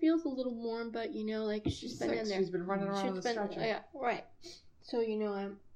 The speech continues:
Speaker 1: she, that's right, exactly. And so she goes to sleep. We do the surgery. You know, through the whole time, people are calling in, "Five bucks." <laughs>
Speaker 2: <laughs>
Speaker 1: You know, like,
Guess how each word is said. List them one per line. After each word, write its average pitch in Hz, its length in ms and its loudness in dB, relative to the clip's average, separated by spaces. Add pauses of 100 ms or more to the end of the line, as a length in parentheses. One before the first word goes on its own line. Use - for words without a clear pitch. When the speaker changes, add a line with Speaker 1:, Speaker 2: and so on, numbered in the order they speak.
(200)
Speaker 1:
she, 262 380 -4 (1000)
that's - 200 -12
right, 349 240 0 (400)
exactly. 269 560 -4 (580)
And 202 160 2
so 214 240 6 (680)
she - 240 -8
goes 208 380 -2
to 240 100 -6
sleep. 180 480 0 (960)
We 156 100 2
do 160 260 2
the 190 120 -6
surgery. 165 840 0 (880)
You 165 200 2
know, 180 300 0 (220)
through 175 100 6
the 180 100 6
whole 185 280 4
time, 170 300 2
people - 280 -2
are 196 60 2
calling 196 420 4
in, 190 240 0 (260)
"Five 349 320 12
bucks." 285 1500 12
<laughs> - 60 -
Speaker 2:
<laughs> - 40 -20
Speaker 1:
You 381 220 12
know, 381 160 12
like, - 420 10